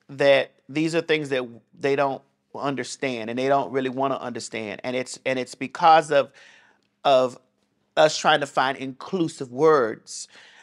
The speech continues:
And because cis means on the same side of, meaning identify as, because there's cisgender women, there's cisgender men. I have decided to, bec-, because I'm a public figure,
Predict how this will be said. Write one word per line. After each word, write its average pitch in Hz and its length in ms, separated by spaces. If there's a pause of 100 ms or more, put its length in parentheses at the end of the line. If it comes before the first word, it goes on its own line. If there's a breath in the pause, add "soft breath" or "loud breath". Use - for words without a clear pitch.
(220 soft breath)
And 131 500
because 156 300
cis 208 580
means 156 320
on 151 220
the 135 80
same 151 420
side 127 560
of, 127 520
meaning 135 320
identify 135 600
as, 147 180
because 127 240
there's 127 180
cisgender 135 520
women, 127 320
there's 120 180
cisgender 123 760 (480 soft breath)
men. 135 400 (300)
I 175 220
have 190 240
decided 127 580
to, 131 360 (760 soft breath)
bec-, - 480
because 160 240
I'm 156 160
a 147 40
public 160 380
figure, - 440